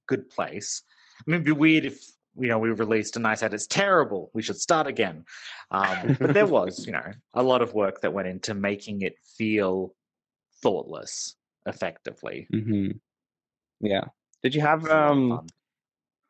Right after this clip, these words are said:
Speaker 2: did the whole team kind of play Myst before, or did you have, like, the odd person or two who's never played Myst, so you can kinda have that perspective when they go into the course and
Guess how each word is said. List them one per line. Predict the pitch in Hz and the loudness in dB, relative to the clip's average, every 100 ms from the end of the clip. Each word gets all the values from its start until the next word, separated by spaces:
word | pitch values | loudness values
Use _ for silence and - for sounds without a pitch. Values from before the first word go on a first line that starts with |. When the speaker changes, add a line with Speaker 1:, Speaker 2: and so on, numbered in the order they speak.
| _ - | _ -2
Speaker 2:
did | 143 | 2
the | 147 | 2
whole | 143 151 170 | 4 6 6
team | 170 - 139 143 143 143 | 4 2 4 6 6 4
kind | - 131 127 | 0 0 2
of | 110 - _ - | 0 -4 _ 0
play | 110 113 117 117 117 _ | 4 6 6 2 -2 _
Myst | - 110 110 110 - - - _ _ _ _ - | 0 4 4 2 -6 -16 -20 _ _ _ _ -6
before, | 104 - - 101 107 127 143 - | -4 -4 0 4 6 6 4 0
or | - 127 | 2 4
did | 117 113 | 2 0
you | 120 120 | 0 2
have, | 117 113 120 | 2 0 2
like, | 113 107 - _ _ - | 2 2 -4 _ _ 0
the | 120 | 4
odd | 120 110 - | 4 2 0
person | 113 113 - 113 | 2 2 2 2
or | 107 98 | 2 0
two | - 107 101 | 0 2 2
who's | 101 104 107 | 2 -2 0
never | 113 113 | 2 2
played | 110 107 104 | 0 0 0
Myst, | 95 98 - | 2 -2 -2
so | 101 | -2
you | 104 101 | 0 0
can | 101 | -4
kinda | - 107 | -2 0
have | 101 98 | 2 0
that | - 104 - | 0 -2 -2
perspective | 113 - - - 95 | -10 -2 -2 0 -6
when | 95 92 | -2 -2
they | 95 | 0
go | 95 98 | 0 0
into | 95 95 98 | 0 -2 -6
the | |
course | - - 92 92 | -10 0 0 2
and | 98 | -2